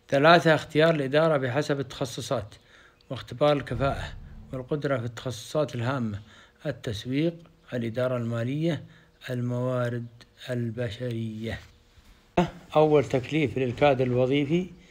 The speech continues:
إعداد الخطط التشغيلية والقانونية للعمل والبدء بتنفيذ الأولويات. هذه الخطط لابد أن تكون شاملة وكاملة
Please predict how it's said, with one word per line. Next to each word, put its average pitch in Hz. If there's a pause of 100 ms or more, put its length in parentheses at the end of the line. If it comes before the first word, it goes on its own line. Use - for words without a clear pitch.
(300)
إعداد 123
الخطط 123
التشغيلية 127
والقانونية 123
للعمل 135 (680)
والبدء 131
بتنفيذ 131
الأولويات. 127
هذه 127
الخطط 127
لابد 127
أن 120
تكون 123
شاملة 131
وكاملة 98